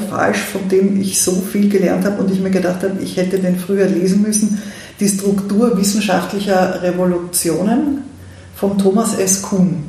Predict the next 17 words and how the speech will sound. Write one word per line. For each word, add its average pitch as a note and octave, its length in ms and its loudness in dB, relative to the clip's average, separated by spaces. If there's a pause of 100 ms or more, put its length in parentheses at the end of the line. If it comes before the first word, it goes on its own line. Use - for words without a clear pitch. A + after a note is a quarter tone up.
(100)
Das E3 160 -6
ist - 280 -6
der, F3+ 260 4
der, F3+ 220 0
glaube E3+ 340 -2
ich, F#3 140 -2
den, F3 360 -2
äh, E3+ 160 -2
das E3+ 120 -6
Schlagwort, F3+ 680 0
also F3+ 160 0
den F#3 140 4
Begriff F#3 420 2
Paradigmenwechsel, E3+ 880 0 (920)
ähm, D#3+ 420 0
geprägt - 540 -4
hat. - 300 -4